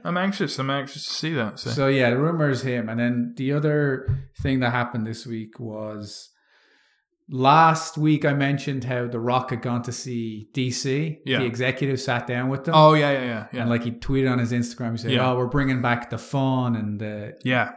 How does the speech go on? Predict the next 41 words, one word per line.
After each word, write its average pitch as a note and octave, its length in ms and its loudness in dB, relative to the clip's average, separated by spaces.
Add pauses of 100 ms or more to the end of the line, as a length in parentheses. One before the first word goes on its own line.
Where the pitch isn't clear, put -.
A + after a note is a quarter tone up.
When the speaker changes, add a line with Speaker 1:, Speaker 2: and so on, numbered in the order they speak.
(100)
Speaker 2:
the C3 160 0
optimism B2+ 600 2
and A#2 100 2
the G#2 80 -2
hope C#3 400 0 (140)
from C#3+ 120 -6
the B2+ 60 -6
D B2 180 -6
C B2+ 140 -8
universe A#2 440 -6
because A#2 540 -8 (420)
D G#2+ 140 -8
C A2+ 260 -6
movies G2 380 -10
are F#2 60 -16
pretty - 300 4
dark F#2+ 380 -14
and F2+ 200 -12
depressing." - 580 -6 (160)
Speaker 1:
Oh, A#2 80 -10
yeah. G2 280 -12 (140)
Speaker 2:
Yeah. - 120 -12 (380)
So D3+ 460 6
The D#3+ 80 0
Rock C#3+ 320 4
is B2 160 0
supposed B2+ 280 -2
to B2+ 40 -6
get A#2+ 80 0
his A2+ 100 -2
own A#2 180 -2
thing. A2 220 -6 (100)
And C3 260 -2
this D#3+ 280 4
week, C#3+ 300 -2
D C3 160 -2
C B2+ 220 -4
announced A2+ 420 -2
that G#2+ 240 -6
they're A#2 100 -4
splitting A#2 920 0